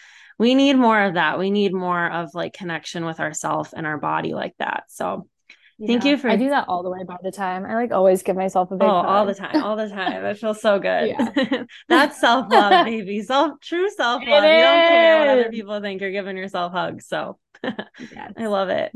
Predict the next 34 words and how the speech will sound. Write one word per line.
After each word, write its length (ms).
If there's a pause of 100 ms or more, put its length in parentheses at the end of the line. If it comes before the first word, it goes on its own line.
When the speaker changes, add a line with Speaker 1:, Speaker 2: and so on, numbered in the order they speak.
(100)
Speaker 1:
Thank 180
you 60
Speaker 2:
Yes. 140
Speaker 1:
so, 160
Speaker 2:
Give 100
Speaker 1:
so 80
Speaker 2:
them 80
Speaker 1:
much 160
for 100
Speaker 2:
all 40
the 60
Speaker 1:
being 260
Speaker 2:
love. 80
Speaker 1:
here 200
and 180
sharing 340
all 160
of 60
your 140
beautiful 440
Speaker 2:
Thank 120
Speaker 1:
insight. 380
Speaker 2:
you. 460
Speaker 1:
Seriously, 340
this 180
has 140
been 160
such 260
Speaker 2:
Mm. 280
Speaker 1:
a, 40
a 60
powerful 400
conversation. 880
And 140